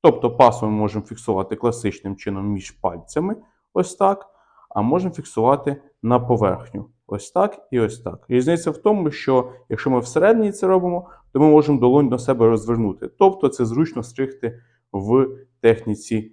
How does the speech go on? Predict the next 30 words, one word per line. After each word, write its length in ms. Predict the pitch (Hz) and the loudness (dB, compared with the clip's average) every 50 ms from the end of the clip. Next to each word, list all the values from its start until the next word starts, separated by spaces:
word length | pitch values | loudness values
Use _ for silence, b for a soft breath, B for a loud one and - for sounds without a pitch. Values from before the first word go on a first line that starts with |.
| _ _ - | _ _ 0
лінія, 460 | 107 117 123 120 110 98 95 90 87 | 2 4 4 4 4 2 0 -2 -4
да? 380 | 87 90 95 98 104 107 - _ _ _ | -6 -6 -6 -6 -6 -8 -10 _ _ _
Тому 160 | - 101 95 | -6 -6 -6
що 120 | 90 - 98 | -4 -6 -10
якщо 160 | - - 104 | -10 -10 -12
б 140 | 87 92 - | -14 -14 -14
класично 460 | - 101 98 - - 190 190 - 185 | -14 -14 -10 -6 -6 -6 -4 -4 -8
тримали, 480 | 180 - 185 170 170 165 165 160 156 147 | -6 -4 -4 0 2 2 4 4 4 2
то 120 | 143 120 | 0 -2
доводилось 680 | 95 101 101 110 120 131 139 120 117 123 120 120 117 98 | -2 -2 -2 0 0 0 -2 -2 -2 0 0 -2 -2 -4
би 300 | 90 95 107 107 110 B B B B | -4 -4 -4 -4 -4 B B B B
або 160 | - 95 92 | -2 -2 -2
пальці 340 | - - 143 156 165 160 - | 2 4 2 2 2 2 0
розвертати, 440 | 151 139 131 127 - 139 135 135 120 | 0 0 0 -2 -2 -2 -2 -2 0
або 260 | - - 113 110 110 | 0 0 0 0 -4
сильно 280 | - - - 127 117 104 | -6 -6 -4 -4 -4 -2
долонь 380 | 98 104 107 110 110 101 101 - _ _ _ _ _ | -2 -2 0 0 0 -2 -4 -8 _ _ _ _ _
опускати. 640 | - 101 - - - - - - 85 85 - _ _ _ _ _ _ _ _ _ _ _ _ _ _ _ _ _ _ _ _ _ | -20 -20 -20 -20 -20 -18 -16 -14 -14 -14 -18 _ _ _ _ _ _ _ _ _ _ _ _ _ _ _ _ _ _ _ _ _
Так 120 | - 127 | -8 -8
само 320 | - - 170 180 175 156 - | -4 -2 0 2 2 2 2
і 100 | 131 131 | 2 2
на 140 | 123 127 113 | 2 2 2
зовнішній 460 | 107 123 123 117 107 - - - - | 2 2 2 2 0 -2 -6 -10 -16
частині. 300 | - - - - 90 87 | -18 -16 -14 -14 -12 -12
Якщо 220 | 92 - - 107 | -14 -10 -8 -8
ми 100 | 98 95 | -6 -6
вичісуємо, 680 | 90 101 98 - - 220 - - 165 151 147 143 143 b b b b b b b b _ | -8 -10 -10 -8 -8 -8 -6 -4 -2 -2 -2 -2 -6 b b b b b b b b _
то 80 | - | -2
ми 60 | 113 113 | 0 2
можемо 540 | 117 123 127 110 113 113 107 104 107 B | 4 4 2 2 2 0 -2 -2 -4 B